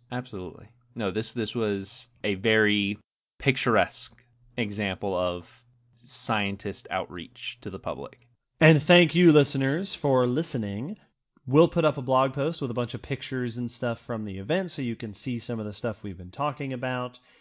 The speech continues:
Speaker 2: It has been our pleasure to bring you some notes from the world of paleontology, science outreach.
Speaker 1: From the field.
Speaker 2: From the field of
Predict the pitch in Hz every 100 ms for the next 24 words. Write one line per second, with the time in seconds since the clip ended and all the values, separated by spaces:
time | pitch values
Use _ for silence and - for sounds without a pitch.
0 | _ - 170 156 135 151 147 135 - 135
1 | 120 143 143 120 123 123 120 117 - 120
2 | 110 107 107 107 - - 113 127 139 -
3 | - - - 139 131 120 123 123 123 123
4 | 127 123 135 131 127 123 123 120 135 131
5 | 123 123 123 120 - 123 127 123 120 -
6 | 127 135 139 156 - - 135 123 104 104
7 | 92 90 _ - 156 151 147 143 143 143
8 | 170 185 151 123 113